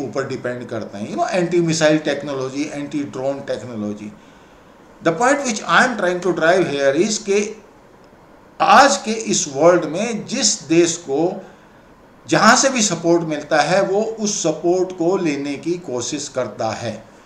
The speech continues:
वो यूएसए के साथ भी deal करेगा, Israel के साथ भी डील करेगा, Iran के साथ भी deal करेगा, और सबका यही हाल है। अब आप देखिए जो Abraham Accord हुआ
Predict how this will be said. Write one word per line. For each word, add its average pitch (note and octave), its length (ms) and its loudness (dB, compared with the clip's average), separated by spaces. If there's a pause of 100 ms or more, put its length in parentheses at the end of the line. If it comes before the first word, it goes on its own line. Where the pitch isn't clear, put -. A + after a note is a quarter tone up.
(160)
वो G3+ 100 0
यूएसए B3+ 420 2
के F3 80 -2
साथ F#3 260 2
भी G3 80 -4
deal G3 260 -6
करेगा, F#3 800 0
Israel D#3+ 340 2
के G3 140 -2
साथ F3 280 0
भी F3 80 2
डील F3+ 220 -2
करेगा, F3+ 600 -2
Iran E3+ 300 6
के D3 120 -6
साथ A#2 220 -4
भी A2+ 160 -6
deal A2 220 -6
करेगा, G2+ 440 -10 (680)
और G3 80 4
सबका A#3 380 4
यही F3 420 6
हाल G2 300 -6
है। F2+ 140 -18 (320)
अब D#3+ 100 2
आप F3+ 180 8
देखिए C#3 380 2
जो D#3+ 100 -2
Abraham F3 520 2
Accord D3+ 440 -2
हुआ G#2+ 380 -4